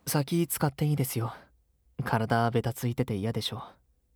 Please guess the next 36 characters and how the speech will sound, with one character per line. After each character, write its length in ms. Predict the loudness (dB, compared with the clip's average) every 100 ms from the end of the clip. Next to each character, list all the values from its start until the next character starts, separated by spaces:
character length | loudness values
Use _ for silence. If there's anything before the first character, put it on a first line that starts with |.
| _
歯 160 | 2 4
ブ 80 | 4
ラ 100 | 4
シ 120 | 4
も 200 | 2 2
洗 260 | 0 0 4
面 160 | 4
所 120 | 4
の 100 | 4
下 180 | 2 2
の 120 | 2
棚 200 | 2 2
に 260 | 2 0 0
新 300 | 0 2 2
し 140 | 2
い 40 | 0
の 100 | 0
入 160 | 0
っ 20 | -2
て 140 | -4
ま 80 | -8
す 100 | -8
か 80 | -6
ら、 320 | -6 -6 -12 _ -20 -20 -20 -20 -20 -20 _ _ -6
好 60 | -2
き 100 | 0
な 100 | 2
の 100 | 0
を 80 | -4
使 220 | -6 -6
っ 40 | -6
て 140 | -6
く 80 | -8
だ 100 | -8
さ 160 | -8
い。 60 | -12